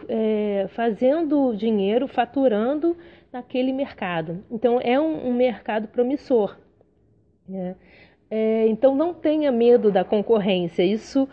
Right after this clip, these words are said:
pode ser um, é, é um ponto positivo, né?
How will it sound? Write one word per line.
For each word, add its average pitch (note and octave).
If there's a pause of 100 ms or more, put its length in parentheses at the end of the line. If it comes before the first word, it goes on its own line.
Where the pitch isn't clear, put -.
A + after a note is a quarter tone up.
(300)
pode A3+
ser A3+
um, A#3+
é, A3
é A3+
um A#3+
ponto C4+
positivo, A3 (120)
né? G3